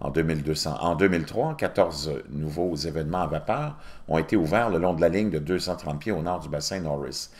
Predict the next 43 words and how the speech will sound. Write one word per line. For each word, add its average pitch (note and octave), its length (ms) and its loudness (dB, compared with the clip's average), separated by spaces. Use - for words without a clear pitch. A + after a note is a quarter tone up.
libérant D#2+ 340 4
des F2+ 100 0
panaches E2 300 2
de D#2+ 80 -2
vapeur, D#2 420 2
d'eau D#2+ 200 -2
dense B2+ 480 0
et D2+ 60 -4
des D2 240 -2
éclats E2+ 220 0
de D#2+ 80 -2
verre F2 440 -4
en D#2 140 0
poudre C#3+ 460 -2
dans D#2+ 240 -2
un E2+ 80 2
rugissement G#2 480 -2
extraordinaire G#2+ 720 8
en F2+ 80 10
deux G2 140 8
mille F#2 200 4
quatre, A#2+ 360 8
juillet, F#2 500 4
les D#2+ 120 2
geysers F2+ 340 8
ont F2 80 4
commencé E2+ 380 4
à - 20 10
éclater E2 460 2
à D#2+ 40 4
des D2+ 140 2
moments D#2 260 -2
étranges. A2 580 -4
Le D2 80 0
parc - 240 2
a E2 60 2
dû D2+ 100 -2
fermer F2 280 2
une D#2 100 -2
grande F#2 220 0
partie - 260 -4
de E2+ 120 0
Norris E2 680 0